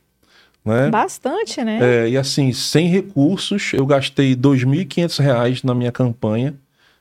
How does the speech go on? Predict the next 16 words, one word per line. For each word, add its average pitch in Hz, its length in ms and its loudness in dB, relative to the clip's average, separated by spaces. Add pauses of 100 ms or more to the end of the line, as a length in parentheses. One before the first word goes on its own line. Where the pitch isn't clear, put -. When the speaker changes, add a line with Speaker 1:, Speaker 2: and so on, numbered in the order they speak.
(160)
Speaker 1:
Era 110 160 4
o 123 60 0
dinheiro 127 260 2
que 139 100 -2
eu 151 100 6
tinha 139 280 0
e 156 80 2
nem 147 100 2
podia 170 300 2
gastar, 131 440 0
minha 135 120 -2
esposa 139 420 0
nem 160 180 2 (540)
<laughs> - 580 -6
falou, 139 200 6
"Olha, 135 160 4